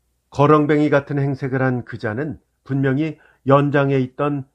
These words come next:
접객자였다. 말없이 가기는 가지만 분명 자기를 따라오라는 뜻이었다.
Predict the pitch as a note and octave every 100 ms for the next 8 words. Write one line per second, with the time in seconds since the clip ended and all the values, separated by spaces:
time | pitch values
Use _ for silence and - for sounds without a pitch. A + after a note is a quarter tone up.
0 | _ - A#2+ - A#2 - A2 G#2 G#2 -
1 | - _ _ _ _ _ _ _ _ _
2 | _ - B2 C3 C3 C3+ D3 C#3 B2+ A#2+
3 | B2+ C3+ B2 G#2+ A2 B2 A#2 C#2 _ _
4 | _ - C3+ D3+ D#3 C3 _ - C3 C#3
5 | D#3+ D#3+ C3+ C3+ B2+ B2 A#2 A2 G#2+ F#2+
6 | A2 G2+ - C#2+